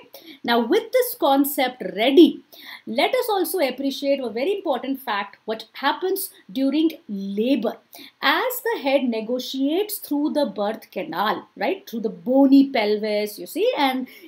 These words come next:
you know, it's trying to negotiate its way through. You see, the head undergoes a considerable change in shape. That is called as molding. All right, it's usually happening during the course of labor.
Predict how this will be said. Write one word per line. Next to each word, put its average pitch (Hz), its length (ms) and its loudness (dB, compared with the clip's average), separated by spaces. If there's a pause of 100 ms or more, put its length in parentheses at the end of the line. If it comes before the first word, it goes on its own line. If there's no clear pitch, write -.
you - 0 -
know, 233 160 -4
it's 247 140 -4
trying 240 240 0
to 254 60 -4
negotiate 208 600 -6
its - 220 -10
way 185 200 -6 (100)
through. 403 440 4 (380)
You 415 100 -4
see, 539 220 4 (180)
the 349 300 -2 (100)
head 339 480 -2
undergoes 311 580 2
a 453 140 -4
considerable 269 640 -2 (100)
change 294 500 0
in 311 380 0
shape. - 840 -4 (300)
That 285 160 0
is 392 100 -4
called 294 320 0
as 370 220 0
molding. 214 880 0 (420)
All 220 100 -2
right, 453 240 0 (380)
it's - 320 -2 (180)
usually 392 520 2
happening 339 440 0
during 262 280 0
the 262 80 -4
course 202 420 -4
of 311 180 -2
labor. 330 300 -2